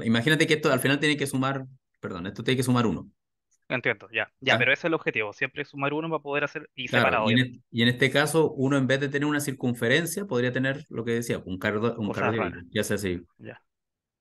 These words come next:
Speaker 1: Que donde este sería la coordenada P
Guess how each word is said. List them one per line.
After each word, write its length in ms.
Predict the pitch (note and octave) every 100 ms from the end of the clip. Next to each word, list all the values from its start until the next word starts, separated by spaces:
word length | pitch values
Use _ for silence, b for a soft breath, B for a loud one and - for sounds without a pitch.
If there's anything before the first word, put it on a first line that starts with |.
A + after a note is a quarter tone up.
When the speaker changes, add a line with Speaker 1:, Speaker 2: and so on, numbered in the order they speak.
| _ _ _ _ _ _ _ _ _ _ _ _ _ _ _ _
Speaker 1:
Que 80 | G2
donde 260 | F#2+ G2 G2
este 140 | G#2
sería 340 | G#2 G#2 G#2
la 300 | G2+ G2 F#2 - -
coordenada 560 | G2 F#2 F#2 G2+ F#2+ -
P 340 | A#2+ B2 -